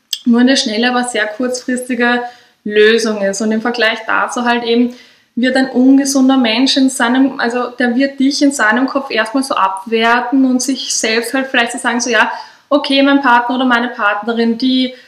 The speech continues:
äh, befriedigt mich jetzt vielleicht sexuell nicht mehr so sehr oder emotional nicht. Und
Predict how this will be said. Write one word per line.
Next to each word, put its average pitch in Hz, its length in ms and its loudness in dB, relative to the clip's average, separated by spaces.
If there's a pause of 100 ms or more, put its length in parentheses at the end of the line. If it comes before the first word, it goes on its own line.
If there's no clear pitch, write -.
(120)
äh, 233 220 4
befriedigt 233 480 -2
mich 220 160 -2
jetzt 214 180 -4
vielleicht 214 240 -2
sexuell 196 480 -2
nicht 196 220 -6
mehr 202 120 0
so 208 120 -6
sehr 196 420 0
oder 240 200 0
emotional 202 720 -2
nicht. 202 200 -6
Und 233 240 0